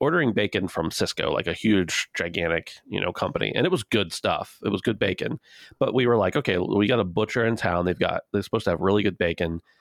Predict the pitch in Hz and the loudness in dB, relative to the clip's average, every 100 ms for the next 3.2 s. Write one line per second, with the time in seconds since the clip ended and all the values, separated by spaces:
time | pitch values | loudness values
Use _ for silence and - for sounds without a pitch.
0 | _ _ - 139 - 139 120 110 117 95 | _ _ -4 -4 -2 -2 -2 -6 -4 -2
1 | 87 90 - 131 120 - 110 113 113 - | 0 0 0 -2 -2 -2 -2 -2 -4 0
2 | 92 90 87 87 87 90 92 127 127 131 | 0 0 0 2 4 2 0 0 0 -2
3 | - | -6